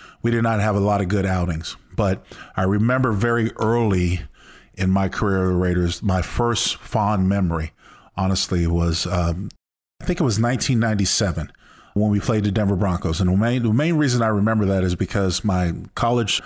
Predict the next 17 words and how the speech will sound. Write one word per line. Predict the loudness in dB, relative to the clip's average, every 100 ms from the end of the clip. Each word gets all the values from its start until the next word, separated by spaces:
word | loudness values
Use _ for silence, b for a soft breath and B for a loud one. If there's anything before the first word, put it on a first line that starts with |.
| B B -4
running | 0 2
back, | 0 0
one | 0
of | 0
my |
college | 0 0 2
running | 2 2
backs, | 2 0 -2
Napoleon | -2 0 0
Kaufman, | 0 0 0 -2
was | 0 0
a |
running | 0 0
back | 0 -2
on | -4
the |
time. | -4 -6